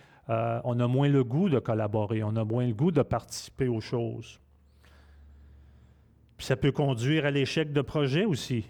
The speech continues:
parce qu'on comprend que souvent des projets, ça prend du monde, ça prend de la participation. Mais s'il n'y en a pas, bien, il n'y en a pas. Autre chose, ça démotive.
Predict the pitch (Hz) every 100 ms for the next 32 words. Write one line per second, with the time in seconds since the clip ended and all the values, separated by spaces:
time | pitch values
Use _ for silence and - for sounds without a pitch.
0 | - - - - 127 117 117 131 117 143
1 | 151 135 127 - 139 135 151 127 - 117
2 | 135 165 123 - 135 117 123 175 135 110
3 | - 117 107 - 131 131 120 117 123 -
4 | - - 117 110 190 202 175 - - _
5 | _ _ - 113 - 156 147 131 120 -
6 | 156 147 - - _ _ _ _ _ -
7 | 110 120 123 135 - _ _ _ _ _
8 | _ _ _ _ _ _ _ 120 117 113
9 | 117 117 - _ _ _ _ _ _ _
10 | _ _ _ _ _ _ _ _ _ _
11 | _ _ _ _ _ _ _ _ _ _
12 | _ _ _ _ _ _ _ _ - 131
13 | 143 143 123 160 165 156 123 - - -
14 | - 131 127 147 143 - 190 147 98